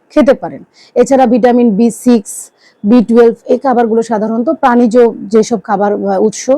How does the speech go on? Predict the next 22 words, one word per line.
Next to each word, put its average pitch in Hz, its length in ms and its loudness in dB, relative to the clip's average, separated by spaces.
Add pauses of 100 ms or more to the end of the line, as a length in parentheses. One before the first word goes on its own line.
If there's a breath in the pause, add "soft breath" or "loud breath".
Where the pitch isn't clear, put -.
(140)
যেমন 208 300 -4
মাংস, 202 340 -2 (220)
কলিজা, 214 360 0
এগুলোর 208 320 0
মধ্যে 208 280 -4
আছে। 190 240 -6
এই 277 80 -4
খাবারগুলো 202 560 -4 (400 soft breath)
থেকে 247 220 2
আপনারা, 233 420 -2 (380 soft breath)
যাদের 226 260 2 (120)
এই 262 180 2
ডেফিসিয়েন্সিগুলো 247 760 2
আছে, 165 320 -2
যেমন 208 220 -4
ভিটামিন 220 380 0
বি 226 200 0
সিক্স, 262 300 -4
বি 214 180 -2
টুয়েলভ 240 260 2
ডেফিসিয়েন্সি 240 580 -4
থাকলে 247 400 -4